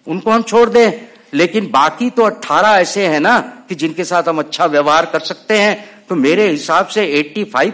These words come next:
परसेंट efficiency is a wonderful thing to happen।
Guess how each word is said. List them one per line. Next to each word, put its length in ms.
परसेंट 400
efficiency 760
is 120
a 160
wonderful 460
thing 260
to 80
happen। 340